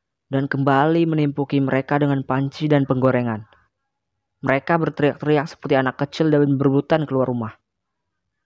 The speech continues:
Pasti itu ayah orang yang perkosaku. Pasti ia teman para pembunuh itu. Pasti mereka orang-orang gila yang suka menakuti orang-orang. Paling tidak mereka cuak.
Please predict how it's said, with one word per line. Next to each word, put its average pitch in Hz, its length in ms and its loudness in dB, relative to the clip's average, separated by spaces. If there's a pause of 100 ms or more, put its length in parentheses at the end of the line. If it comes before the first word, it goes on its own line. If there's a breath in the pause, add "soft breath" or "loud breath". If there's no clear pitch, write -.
(100)
Pasti 151 400 0
itu 147 160 -2
ayah 123 320 0
orang 127 240 0
yang 123 40 -6
perkosaku. 127 680 -4 (640)
Pasti 175 480 0 (160)
ia 156 80 6
teman 139 400 0
para 135 240 -2
pembunuh 139 320 0
itu. 185 480 2 (640)
Pasti 165 560 2
mereka 147 480 0
orang-orang 143 400 0
gila 139 320 0
yang 143 240 -2
suka 165 500 -2
menakuti 143 460 -2
orang-orang. 127 480 -2 (880)
Paling 123 400 0
tidak 139 240 4
mereka 131 320 -6
cuak. 151 480 -2